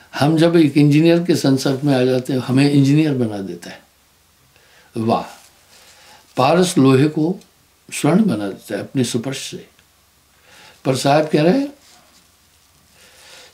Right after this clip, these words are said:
"पारस में और संत में,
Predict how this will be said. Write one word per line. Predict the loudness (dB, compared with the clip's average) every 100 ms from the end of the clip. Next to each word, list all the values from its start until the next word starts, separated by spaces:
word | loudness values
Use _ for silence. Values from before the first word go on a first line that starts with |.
| _
"पारस | 0 4 4 4
में | 4 4 0 -12 _ _ _ _ _ _ _ _ _ _ _ _ _ _ _ _ -4
और | 0 0
संत | 0 0 0
में, | 0 -2 -4